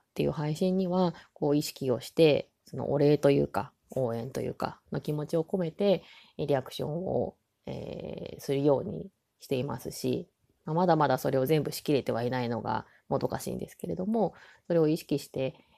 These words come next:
えー、応援という形で発信者に、こう、お返ししたいなというふうに思うようになりました。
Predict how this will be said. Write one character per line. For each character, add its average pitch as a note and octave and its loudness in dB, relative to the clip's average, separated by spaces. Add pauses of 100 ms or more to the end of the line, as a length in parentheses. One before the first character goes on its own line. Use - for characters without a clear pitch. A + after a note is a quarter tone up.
え C3+ -4
ー、 C3+ -2
応 D3 -4
援 D3 -2
と D#3 0
い D#3 4
う D#3 2
形 F3 -2
で G3+ 4
発 D#3 -6
信 C3+ -6
者 C3+ -8
に、 B2 -6 (320)
こ - -4
う、 - -4
お A2+ -6
返 - -4
し - -6
し - -12
た C3+ -8
い C#3 -4
な F3 0
と D3 -2
い B2 2
う - -6
ふ - -8
う C#3 -6
に E3 -4
思 B2 -8
う B2 -8
よ B2+ -10
う - -10
に D3 -6
な C#3+ -6
り A#2 -6
ま - -10
し - -14
た。 - -20